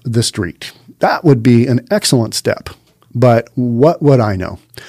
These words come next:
I can't imagine that after all these things that have been repaired for their businesses, that somebody would actually vandalize it again. But I believe it would be a very good, good for a start. I can. I can believe that somebody would actually vandalize it again.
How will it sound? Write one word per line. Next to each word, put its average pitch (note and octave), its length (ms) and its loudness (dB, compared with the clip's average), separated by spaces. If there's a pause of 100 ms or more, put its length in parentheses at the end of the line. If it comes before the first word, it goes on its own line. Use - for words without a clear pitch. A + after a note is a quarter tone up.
(340)
I D3 80 4
can't G3+ 240 4
imagine E3 380 6
that C3+ 80 6
after D3 260 4
all C#3+ 80 6
these C#3 220 2
things D3 200 2
that C3 100 2
have A#2+ 100 0
been A#2+ 260 -2
repaired D3 480 0
for C3+ 100 -2
their A#2 120 -2
businesses, D#3 540 0
that B2+ 120 -4
somebody F3 320 0
would D3+ 120 0
actually C#3+ 360 0
vandalize C3 500 0
it B2+ 80 0
again. A#2+ 500 -2 (440)
But C#3 100 2
I C#3+ 120 6
believe E3 340 4
it G3 40 6
would F3+ 100 2
be D3 100 4
a C#3 60 4
very C#3+ 240 2
good, C3 340 0
good D#3 240 2
for B2+ 160 -2
a A2 60 -4
start. C3 360 -2 (400)
I C#3 120 0
can. D#3+ 480 -2
I - 80 -10
can E4+ 220 -6
believe C#3 460 4 (120)
that C3+ 320 -4
somebody C#3+ 340 4
would C3 140 2
actually B2+ 320 0
vandalize B2 480 0
it A#2 80 -2
again. B2 380 -2